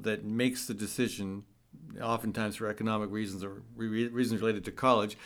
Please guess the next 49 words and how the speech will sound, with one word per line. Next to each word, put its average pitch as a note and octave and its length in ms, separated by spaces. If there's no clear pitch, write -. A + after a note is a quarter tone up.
makes D#3+ 220
that E3 120
decision C#3 420
to A2+ 100
join B2 380
the A#2 140
Army, F#2+ 280
that G#2 240
gets B2 200
sent C3 280
overseas, G#2+ 600
deployed, A2+ 580
how F3+ 140
do A3 80
you G#3 100
still E3 340
show E3 220
your D3 200
support C#3 400
for C3+ 120
that B2 140
individual G#2+ 680
while A#2 220
criticizing A2+ 1080
the A2 160
war G#2+ 380
itself? - 680
And A#2 140
I, A#2+ 100
I G#2 100
personally, D3+ 300
I - 20
think A#2 160
Tulsi A2 260
Gabbard A#2 360
has G2+ 120
done G#2 140
a F#2+ 60
very A2+ 360
good F#2 140
job F#2+ 240
of F2 80
that G#2 200
and G#2 100
is, F#2+ 160
and F#2+ 180
still - 280
somebody G#2+ 320
who's F2+ 160